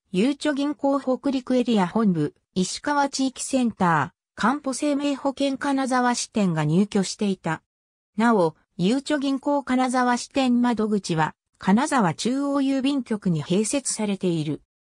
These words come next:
二千十四年、入居していた建物の老朽化に伴って、日本郵便株式会社北陸支社、ゆうちょ銀行北陸エリア本部、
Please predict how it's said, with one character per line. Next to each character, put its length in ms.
二 140
千 300
十 260
四 140
年、 240
入 220
居 180
し 100
て 140
い 80
た 160
建 300
物 240
の 120
老 180
朽 260
化 140
に 140
伴 380
っ 20
て、 320
日 140
本 320
郵 260
便 220
株 260
式 240
会 240
社 180
北 220
陸 240
支 140
社、 200
ゆ 160
う 60
ち 120
ょ 60
銀 240
行 220
北 320
陸 260
エ 160
リ 160
ア 60
本 260
部、 240